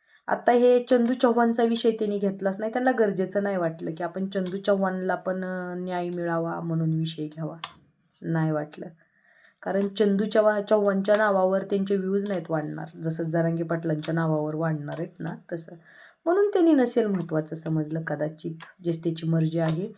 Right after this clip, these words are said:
पण मी पब्लिकला सांगते, यूट्यूबरला सांगते की बाबा जरा चं-,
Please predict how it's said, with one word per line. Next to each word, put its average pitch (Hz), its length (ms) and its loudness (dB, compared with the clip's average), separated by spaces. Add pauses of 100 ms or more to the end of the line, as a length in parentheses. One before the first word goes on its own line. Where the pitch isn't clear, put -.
(520)
पण 262 100 4
मी 277 160 4
पब्लिकला 202 560 2
सांगते, 175 400 -2
यूट्यूबरला 170 600 -2
सांगते 196 340 -6
की 196 120 -4
बाबा 196 180 2
जरा 202 180 2
चं-, 190 380 -4